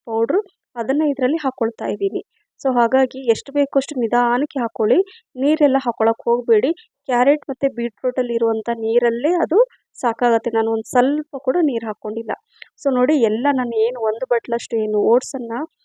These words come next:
ಆ, ಪೌಡರ್ ಮಾಡಿ ಇಟ್ಕೊಂಡಿದ್ನಲ್ಲ, ಅದೆಲ್ಲ ಇದಕ್ಕೆ ಸಾಕಾಯ್ತು. ನೋಡಿ, ಈ ರೀತಿಯಾಗಿ ಎಲ್ಲ ಮಿಕ್ಸ್ ಮಾಡ್ಕೋಬೇಕು. ಈ ರೀತಿಯಾಗಿ ಬರ್ಬೇಕು. ಎಷ್ಟು ಚೆನ್ನಾಗಿ ನ್ಯಾಚುರಲ್ ಕಲರ್ ಎಷ್ಟು ಚೆನ್ನಾಗ್ ಬಂದಿದೆ ನೋಡಿ.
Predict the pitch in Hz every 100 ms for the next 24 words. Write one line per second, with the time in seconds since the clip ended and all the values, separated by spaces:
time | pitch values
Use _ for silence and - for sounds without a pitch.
0 | _ _ - 427 415 247 247 277 277 233
1 | 233 - 226 214 233 285 220 214 220 269
2 | 208 - 339 269 220 - 196 - 233 -
3 | _ _ _ - 233 226 262 294 269 -
4 | 233 220 277 208 233 247 208 - 233 214
5 | - 202 202 - 226 233 220 - 214 208
6 | 320 262 196 196 - - - _ _ _
7 | _ _ _ _ _ _ _ _ _ 247
8 | - 269 - 247 240 269 277 277 226 -
9 | 262 247 247 247 240 226 - 269 - 233
10 | 226 226 220 220 220 247